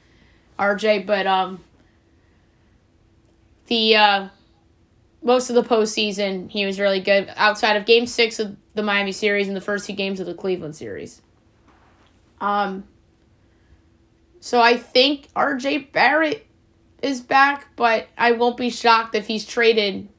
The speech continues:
as, as long as what they're getting back is a superstar.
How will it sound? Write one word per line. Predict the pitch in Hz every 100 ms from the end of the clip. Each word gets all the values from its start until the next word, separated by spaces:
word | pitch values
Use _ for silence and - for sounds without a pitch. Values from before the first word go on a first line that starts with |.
| _ _ _ _ _ _ _ _ _ _ _ _ _ _ _ -
as, | 208 196 190 - - -
as | 214 202
long | 214 214 220 220 208
as | 202 202 196 185 - - _ _ _ _ _ _ _ _ _
what | 220 220
they're | 220
getting | 208 220 214 202
back | 202 214 202 202
is | 196
a |
superstar. | 185 196 190 180 - 98 80